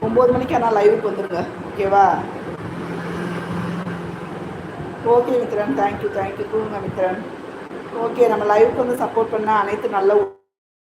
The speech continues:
உள்ளங்களுக்கும் என்னுடைய மகிழ்ச்சியையும் நன்றியையும் சொல்லிக்கிறேன். Thank you, thank you. பாய். எல்லாரும் ஒரு பாய் சொல்லுங்க. ஒன்பது மணிலேருந்து ஒரு பதினோரு மணி வரைக்கும் திருப்பி பேசலாம்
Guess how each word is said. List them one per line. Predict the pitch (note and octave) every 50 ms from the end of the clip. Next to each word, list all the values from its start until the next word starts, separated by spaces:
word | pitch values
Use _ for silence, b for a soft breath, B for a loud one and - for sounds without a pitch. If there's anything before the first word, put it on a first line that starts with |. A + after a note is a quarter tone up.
| _ _ _ _ _ _ _ -
உள்ளங்களுக்கும் | G3 G3 G3 G3+ G3 G3 G3 G3 G#3 G#3 G3+
என்னுடைய | F#3+ F#3 F3+ F3+ F3+ F#3 F#3 F3+ F3+
மகிழ்ச்சியையும் | F3+ G3 G3 F3+ - G#3 G3 G3 G3 G3 F#3+ F3+
நன்றியையும் | F3+ E3+ F#3 F#3+ F#3 F#3+ F#3+ F3+ F3+
சொல்லிக்கிறேன். | F3 F3 E3+ F3 E3+ E3+ F3 F3+ - - - - - - - - - - - -
Thank | D4 A3 A#3 A3+ A#3+
you, | G#3 - G3+
thank | F#3+ F#3+ F3 - G3+
you. | G3 F#3+ F#3+ G3
பாய். | G3 G3+ G#3 G#3 G#3 G#3 - - - - - - -
எல்லாரும் | A3 G#3+ A3+ A#3 A#3 A3+
ஒரு | G#3+ G#3+
பாய் | G#3 G#3+ A3 G#3+ -
சொல்லுங்க. | A3+ G#3 G3+ G3 G3+ G3+ G3 G3
ஒன்பது | G3 A3 A3+ A3 A3
மணிலேருந்து | A3 A3 A3 A3 G#3 G3+ - - - A3 G#3+ G#3 G3+ G3 F#3+ F#3+
ஒரு | F#3 F3+ -
பதினோரு | F#3+ F#3 F#3+ G3+ G3+ G3 G3 G3
மணி | G3+ G3+ G3+
வரைக்கும் | F#3 F#3+ - G#3 F#3+ - -
திருப்பி | G3 G3 G3+ F#3+ G3 F#3
பேசலாம் | F#3 - F#3+ F#3 F3+ F3+ -